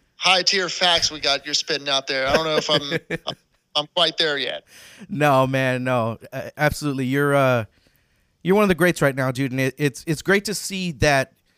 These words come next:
Speaker 2: B T Bam is playing real instruments. You know, it's nice to hear real drums on fucking records, dude.
Speaker 1: It is, man. We've always kinda kept that, uh, that mindset whenever we're in recording mode. Like, we don't like to do,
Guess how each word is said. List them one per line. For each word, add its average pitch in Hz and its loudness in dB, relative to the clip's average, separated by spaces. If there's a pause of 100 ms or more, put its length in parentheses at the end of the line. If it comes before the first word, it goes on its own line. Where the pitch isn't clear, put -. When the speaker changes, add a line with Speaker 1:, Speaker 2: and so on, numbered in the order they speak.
(280)
Speaker 2:
B 190 4
T 226 -2
Bam 170 2
is 131 -6
playing 170 -4
real 147 -2
instruments. 123 -8 (100)
You 151 -2
know, 156 0
it's 151 -4
nice 185 0
to 190 -6
hear 175 0
real 156 2
drums 147 -2
on 143 -6
fucking 170 -4
records, 131 -6
dude. 156 -6 (1800)
Speaker 1:
It 170 -2
is, 233 0
man. 208 0
We've 175 -2
always 196 2
kinda 185 -2
kept 185 -2
that, 185 2
uh, 160 2
that 156 2
mindset 156 0
whenever 143 -4
we're 143 -4
in 147 -4
recording 147 -4
mode. 131 -4
Like, 135 -4
we 151 -2
don't 165 0
like - 2
to 143 -4
do, 147 -4